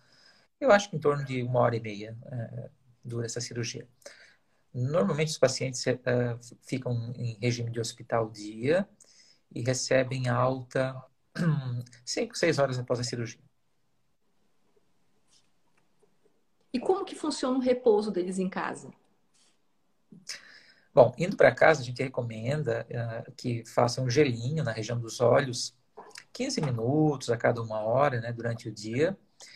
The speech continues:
Speaker 1: e façam repouso relativo nos primeiros cinco a sete dias. Eh, nada muito rígido. A pessoa vai ficar mais parada, pode estudar, pode ler, pode assistir televisão, se alimentar normalmente,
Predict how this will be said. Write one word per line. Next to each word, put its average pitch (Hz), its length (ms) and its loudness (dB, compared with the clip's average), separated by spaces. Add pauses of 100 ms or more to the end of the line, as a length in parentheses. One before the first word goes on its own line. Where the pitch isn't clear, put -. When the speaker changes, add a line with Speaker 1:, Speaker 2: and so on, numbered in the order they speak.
(260)
Speaker 1:
e 202 80 -2
façam 254 320 2
repouso 180 420 0
relativo 165 720 0
nos 113 120 -12
primeiros 127 480 -2 (160)
cinco 151 520 2
a 117 40 6
sete 120 320 0
dias. - 560 -10 (680)
Eh, 117 280 2
nada 135 720 4
muito 123 1080 0
rígido. 123 580 -4 (300)
A - 340 -20
pessoa 127 260 4
vai 123 300 6 (300)
ficar - 240 -2
mais 135 180 6
parada, 131 880 2 (340)
pode 127 220 -2
estudar, 131 540 0
pode 120 180 -6
ler, 127 160 -4
pode 123 160 -6
assistir - 220 -10
televisão, 123 580 0
se 120 140 -8
alimentar 120 320 -2
normalmente, 135 520 -2